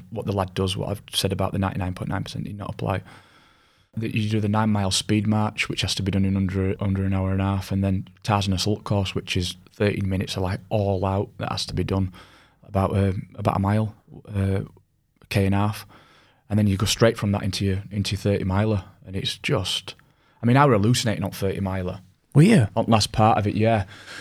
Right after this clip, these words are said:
Speaker 1: <laughs> Which we, we literally
Speaker 2: I'm just, I'm just blown away by this.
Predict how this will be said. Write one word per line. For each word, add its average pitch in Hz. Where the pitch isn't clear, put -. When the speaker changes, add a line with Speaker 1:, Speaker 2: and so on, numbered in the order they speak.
Speaker 1:
<laughs> -
Which -
we, 139
we 131
literally 127
Speaker 2:
I'm 151
just, 170
I'm 156
just 156
blown 170
away 143
by 131
this. 110